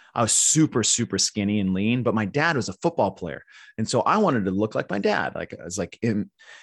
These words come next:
am I, am I your son? Like, <laughs> am I capable of putting on muscle?" So I was looking for things like personal trainers, um, sports specific,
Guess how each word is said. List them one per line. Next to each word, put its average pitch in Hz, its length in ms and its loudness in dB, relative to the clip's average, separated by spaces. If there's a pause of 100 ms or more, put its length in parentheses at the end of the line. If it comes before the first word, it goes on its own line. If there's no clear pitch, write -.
(160)
am 143 100 4
I, 147 200 4
am 151 440 6
I 208 100 6
your 214 160 8
son? 214 420 4
Like, 127 200 2 (520)
<laughs> 240 480 4
am 165 160 4
I 190 140 6
capable 147 680 4
of 127 200 4
putting 135 260 2
on 107 220 2
muscle?" 117 320 2
So 135 180 2
I - 20 6
was 110 160 2
looking 156 460 0
for 107 160 -2
things 98 680 -4 (300)
like 104 200 -6
personal 139 440 2
trainers, 113 920 0 (340)
um, 98 380 0
sports - 460 -4
specific, 113 600 -2